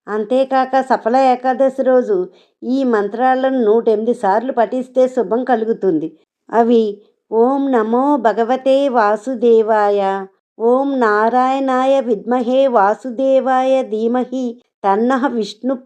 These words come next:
ప్రచోదయాత్, ఓం శ్రీ లక్ష్మీనారాయణాభ్యం నమః అనే ఈ మంత్రాలని పఠించటం వలన విష్ణుమూర్తి అనుగ్రహం లభిస్తుంది.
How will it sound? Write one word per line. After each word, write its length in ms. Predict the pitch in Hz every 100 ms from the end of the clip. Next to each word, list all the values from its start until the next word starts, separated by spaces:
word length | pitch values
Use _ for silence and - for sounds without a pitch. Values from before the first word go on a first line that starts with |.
| -
ప్రచోదయాత్, 1000 | 202 196 240 247 233 233 233 226 226 _ _ _ _ _ 208
ఓం 300 | 233 269 277 254
శ్రీ 180 | 233 262 269 233
లక్ష్మీనారాయణాభ్యం 1700 | 196 - 254 285 269 220 220 233 240 254 254 240 226 202 202 226 247 254
నమః 340 | 226 208 208 220 226 220 _ _ _ -
అనే 280 | 247 262 269 247
ఈ 20 | 220 196
మంత్రాలని 760 | 202 214 262 262 262 254 202 196 - _ _ -
పఠించటం 640 | 208 202 262 277 262 269 254
వలన 320 | 226 226 220 208 185 - -
విష్ణుమూర్తి 720 | 233 - 285 294 269 269 262
అనుగ్రహం 580 | 233 214 214 226 196 233 269
లభిస్తుంది. 680 | 247 196 202 - 160 147